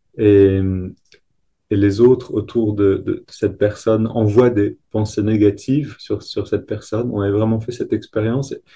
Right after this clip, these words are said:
on avait regardé ce qui se passe avec l'aura de la personne, avec une sorte de petit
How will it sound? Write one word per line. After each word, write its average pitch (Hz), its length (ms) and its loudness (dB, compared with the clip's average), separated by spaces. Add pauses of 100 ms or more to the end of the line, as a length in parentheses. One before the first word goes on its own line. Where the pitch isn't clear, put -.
(400)
on 117 80 2
avait 131 120 4
regardé 123 320 4
ce 139 80 -8
qui - 140 -12
se - 100 -16
passe 135 240 -2
avec 110 260 0
l'aura 117 480 2
de 120 100 -6
la 120 100 0
personne, 92 600 -6
avec 101 280 -4
une 104 60 -8
sorte 104 200 -6
de 98 80 -4
petit 104 480 -12